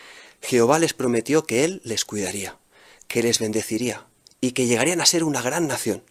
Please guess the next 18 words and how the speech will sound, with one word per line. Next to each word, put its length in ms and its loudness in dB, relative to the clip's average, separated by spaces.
Pero 360 -2
hay 120 -2
que 120 -2
tener 160 -4
en 80 -4
cuenta 240 -6
que 140 -8
con 160 -10
la 80 -8
edad 120 -6
que 140 -4
tenían, 380 -6
aún 260 -10
no 100 -4
tenían 280 2
hijos, 240 -6
así 200 -4
que 260 -2